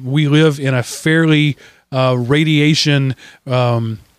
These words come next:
a dense environment called the Van Allen belt. In fact, when you,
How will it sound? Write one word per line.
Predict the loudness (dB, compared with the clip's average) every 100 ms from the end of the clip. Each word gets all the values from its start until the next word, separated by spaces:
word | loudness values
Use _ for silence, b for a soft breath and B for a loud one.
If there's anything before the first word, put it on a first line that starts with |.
| _
a | -8
dense | -8 -10 -4 0 0 -2 -2
environment | 0 0 0 0 0
called | -2 -2
the |
Van | -2 -2 0
Allen | -2 -2
belt. | -4 -8 -8
In | -10
fact, | -6 -8 -6
when | -6
you, | -4 -6